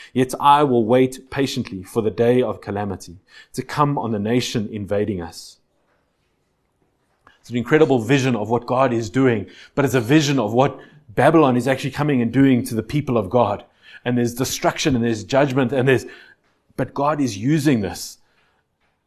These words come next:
And Habakkuk is saying, like, "God, I see you're at work in all of this, but I partly don't understand." So he says, "Though the fig tree does not bud,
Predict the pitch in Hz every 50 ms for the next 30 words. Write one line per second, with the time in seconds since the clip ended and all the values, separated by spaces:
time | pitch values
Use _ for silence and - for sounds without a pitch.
0 | _ _ _ _ _ - 107 101 - 139 139 156 156 - 139 120 - 123 120 110
1 | 110 - - 143 127 123 123 123 117 101 101 - - _ _ _ - 151 147 151
2 | 139 117 - - - - - - 170 185 175 160 139 135 123 120 110 107 104 107
3 | 131 151 165 160 160 - 127 120 117 117 - 147 170 170 165 135 113 113 110 107
4 | - - - _ _ _ _ _ _ _ _ _ - 117 123 120 120 - - 165
5 | 175 - - 156 131 127 131 139 147 143 131 123 110 - - - 160 156 156 143
6 | 143 139 135 117 135 - - _ _ _ _ _ _ _ _ _ _ _ - -
7 | - - _ _ _ _ _ - - 127 120 117 - 135 120 110 98 98 123 131
8 | 139 143 151 135 135 - - - 151 135 139 - - 131 117 101 110 110 113 101
9 | 113 104 101 - - 92 90 87 -